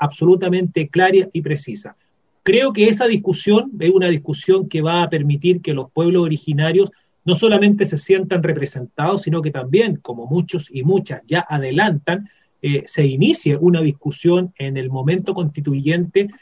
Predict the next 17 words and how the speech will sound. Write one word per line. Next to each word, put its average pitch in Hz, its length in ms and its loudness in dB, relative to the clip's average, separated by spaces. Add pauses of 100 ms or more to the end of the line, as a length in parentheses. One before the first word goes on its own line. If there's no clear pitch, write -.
(140)
sobre 202 500 4
la 147 160 2
historia 139 600 -2 (500)
que 143 300 -2 (160)
hemos 175 300 0
ido 190 180 4
construyendo 165 680 0
junto 170 400 -2
con 135 160 -6
ellos, 147 300 0 (360)
eh, 123 800 -2
reconociendo 165 680 2
sus 196 160 -2
particularidades 160 1000 0
y 160 120 0
no 196 240 2
asimilándolo 156 1080 2